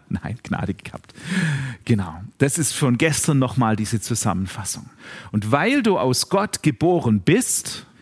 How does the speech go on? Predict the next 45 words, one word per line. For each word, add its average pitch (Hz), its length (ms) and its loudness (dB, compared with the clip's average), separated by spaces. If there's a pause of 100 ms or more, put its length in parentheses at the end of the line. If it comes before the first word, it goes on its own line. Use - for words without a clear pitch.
(140)
das - 180 -10
war 101 140 0
das 113 220 0
mit - 280 0
der 95 200 -2
Heilige 131 440 0
Geist 135 580 -2
im 160 340 2
Grab, 147 480 0
bringt 117 280 2
neues 156 440 2
Leben 151 340 2
in 120 180 2
dich, 196 240 0
nachdem 127 360 2
du 117 80 2
mit 147 200 2
Jesus 139 340 0
am 110 160 2
Kreuz 156 340 0
gestorben 131 580 0
bist. - 480 0 (460)
Gott 175 300 0
war 127 340 4
in 226 320 4
Christus - 600 2
und 120 120 -2
versöhnte 156 520 0
am 107 120 0
Kreuz 135 380 0
die 113 160 2
Welt 143 240 0
mit 143 180 -2
sich - 220 -2
selber 156 300 2
und 123 100 0
wir 110 60 -2
sind 110 260 2
mit 156 160 2
ihm 135 160 2
auferstanden 135 680 -2
durch 135 220 0
den 123 200 -4
Heiligen 117 400 -2
Geist. 104 400 -2